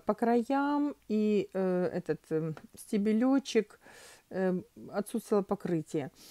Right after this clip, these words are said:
Но я решила, что я края сделаю не черным, а позолотой.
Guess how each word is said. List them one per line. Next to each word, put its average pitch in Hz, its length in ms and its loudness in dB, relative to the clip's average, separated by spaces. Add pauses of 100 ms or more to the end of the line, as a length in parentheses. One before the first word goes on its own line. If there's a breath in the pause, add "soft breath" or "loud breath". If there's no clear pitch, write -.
(240 loud breath)
Но 220 100 2
я 254 160 4
решила, 254 380 2
что - 200 -4
я 220 220 2
края 226 380 2
сделаю 196 400 2
не 202 160 2
черным, 254 800 -2
а 196 120 -4
позолотой. 180 1000 -2